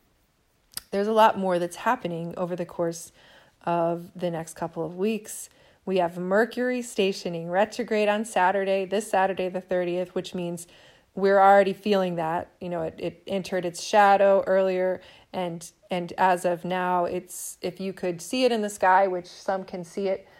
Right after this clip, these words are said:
um, you, you would observe that it's pretty much appears to be in the same position over a period of days. It's not moving, and it's quite close to the earth. That's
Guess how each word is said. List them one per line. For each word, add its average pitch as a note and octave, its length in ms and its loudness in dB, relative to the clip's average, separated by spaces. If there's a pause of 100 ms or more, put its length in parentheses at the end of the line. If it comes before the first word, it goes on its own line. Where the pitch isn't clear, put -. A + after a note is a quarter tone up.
(260)
um, F3+ 340 -8 (640)
you, G3 400 -2 (240)
you G3+ 240 -4
would F#3 220 0
observe F#3+ 480 4
that F3+ 140 0
it's F3 200 -6 (440)
pretty D4+ 280 0
much C4+ 320 -4
appears G#3 400 -2
to G3+ 100 -8
be F#3+ 120 -4
in F3 100 -6
the D#3+ 80 -10
same F#3 380 -6
position F3 680 -8 (480)
over F#3+ 280 4
a F3+ 40 -4
period F#3 280 -2
of F3 80 -6
days. F3 240 -2
It's F3 140 -8
not A3+ 200 -2
moving, F#3 460 -2
and E3 80 -8
it's E3 120 -14
quite A3 340 2
close G3 300 -4
to F3 120 -6
the F3 120 -6
earth. D#3+ 340 -8
That's - 400 -8